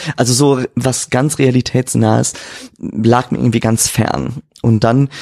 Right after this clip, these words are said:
fiel mir das Buch vor die Füße und dann dachte ich, das ist doch mal ganz spannend, weil die Rolle des Molina ist ja eben, ja, ist ein biologischer Mann, aber er ist eine Frau. Und dann fand ich das irgendwie ganz spannend, weil das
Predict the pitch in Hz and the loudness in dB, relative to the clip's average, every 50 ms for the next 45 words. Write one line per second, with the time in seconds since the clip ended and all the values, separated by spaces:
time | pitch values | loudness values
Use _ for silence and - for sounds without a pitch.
0 | - - _ - - 135 127 123 120 117 - - 147 147 - - 131 117 110 - | -18 -18 _ -2 2 2 4 4 2 0 2 0 0 0 0 -2 0 0 0 -2
1 | - - 147 151 - - - 120 117 113 113 120 120 - - 127 117 - - - | 0 0 0 0 2 0 0 2 2 2 2 0 0 -2 -4 -6 -4 -4 -2 -2
2 | 120 - - - - - 123 - - 120 117 117 117 117 117 - - - - - | -2 -2 -2 -6 -4 -4 -4 0 2 2 2 4 2 2 0 -4 -10 -20 -20 -20
3 | - _ _ - 113 110 - - - - 208 226 180 131 117 127 - 117 113 117 | -20 _ _ 0 0 2 2 0 0 0 2 2 2 2 0 0 0 0 2 2
4 | 123 117 - - 117 123 135 127 123 - - 120 110 107 113 123 131 135 143 - | 2 0 2 2 2 2 2 0 0 0 0 0 0 2 2 2 4 4 2 0
5 | - - - - - - 135 127 123 127 131 135 _ _ _ - - - - - | -2 -4 -4 -4 -2 -2 0 0 2 2 0 -2 _ _ _ -20 -20 -20 -20 -20
6 | - _ _ _ _ - 127 127 127 120 127 123 127 131 131 _ _ _ _ _ | -20 _ _ _ _ 0 2 2 4 4 4 4 4 2 0 _ _ _ _ _
7 | _ _ _ _ _ _ _ _ _ _ _ _ _ _ _ _ _ _ _ _ | _ _ _ _ _ _ _ _ _ _ _ _ _ _ _ _ _ _ _ _
8 | _ _ _ - - 104 139 131 - 131 113 117 113 113 113 120 123 - - 117 | _ _ _ -8 -6 -2 -2 0 0 0 2 2 2 2 2 2 2 0 0 0
9 | 113 113 - - - 131 151 170 - - - 120 120 120 117 117 - - - - | 0 -2 0 0 2 2 2 2 2 0 -2 0 0 0 -2 -2 -6 -14 -18 -18
10 | - - - - _ _ _ _ _ _ _ _ _ _ _ _ _ - 123 113 | -18 -18 -20 -20 _ _ _ _ _ _ _ _ _ _ _ _ _ -2 0 2
11 | 117 - 113 - 135 120 - - - 165 202 277 254 - - - - 113 110 110 | 2 2 2 2 2 0 0 0 -2 0 0 0 0 -2 -2 0 0 2 2 2
12 | - 117 117 123 127 123 - - 120 123 117 - 127 - - - 120 120 123 120 | 2 2 2 2 2 2 2 0 0 0 2 0 -4 -4 -2 -2 0 0 0 0
13 | 117 117 - - 107 110 135 143 139 120 120 117 120 120 - - | 0 -2 -2 -2 0 0 0 0 2 0 0 2 2 0 -2 -4